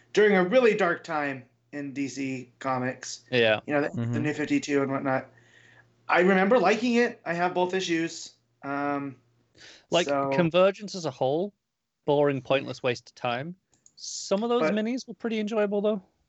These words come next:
Speaker 1: Yeah. Oh, the Shazam one, the Superman
Speaker 2: Yeah.
Speaker 1: and all this one. That
Speaker 2: Yeah,
Speaker 1: gave
Speaker 2: I
Speaker 1: us
Speaker 2: really like that Shazam one.
Speaker 3: Convergence actually was, uh, the, the time in New fifty-two that made me drop a lot of books. Not because it directly affected any books,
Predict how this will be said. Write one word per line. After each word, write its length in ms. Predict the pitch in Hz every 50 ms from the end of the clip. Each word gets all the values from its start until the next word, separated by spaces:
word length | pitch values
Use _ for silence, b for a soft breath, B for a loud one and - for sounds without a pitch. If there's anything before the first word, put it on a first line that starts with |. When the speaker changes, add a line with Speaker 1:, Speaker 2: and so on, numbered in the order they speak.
| _ -
Speaker 1:
Yeah. 200 | 196 240 294 - - - _ _ _ b b b b b b b b -
Oh, 120 | - 220
the 80 | 196 190
Shazam 380 | - 165 156 170 180 190 196
one, 320 | 190 190 185 185 190 190 180
the 80 | 170
Superman 240 | - 180 165 123 131 135
Speaker 2:
Yeah. 120 | 135 131
Speaker 1:
and 100 | 127 - - _
all 80 | _ -
this 160 | 160 - 170
one. 180 | 165 160 165 165 _ _ _ _ _
That 100 | - 135
Speaker 2:
Yeah, 260 | 123 123 127 127 127 131
Speaker 1:
gave 100 | 143 131
Speaker 2:
I 60 | 131 131
Speaker 1:
us 180 | 131 120 117
Speaker 2:
really 180 | 117 113 113 110
like 180 | 107 107 104 104
that 140 | 107 110 -
Shazam 340 | - - - 110 104 104 107
one. 160 | 104 104 104 _ _ _ - - - B B B B B B B B
Speaker 3:
Convergence 600 | 160 165 170 175 208 240 277 269 - 381 277 -
actually 460 | 233 202 196 - - 190 170 156 147
was, 240 | 139 139 123 110 123
uh, 460 | 113 113 113 110 107 107 107 98 - -
the, 280 | 98 113 113 110 110
the 180 | 98 107 107 107
time 380 | - - 123 120 127 127 127
in 80 | 120 113
New 120 | 113 117
fifty-two 640 | 110 - - - 104 - - - 113 113 110 104 98 - b b b b b b
that 120 | b 117 110
made 160 | 120 123 120
me 140 | 120 117 110
drop 280 | 107 117 113 107 -
a 40 | 113
lot 160 | 107 104 73
of 80 | 90 101
books. 320 | 127 131 127 - - -
Not 160 | 156 185 202 202
because 400 | 202 196 - 190 160 151 131 123
it 80 | 120
directly 320 | 120 120 123 95 76 101 104
affected 400 | - - 131 160 160 - 127 113
any 160 | 104 104 101
books, 320 | 95 101 104 95 - -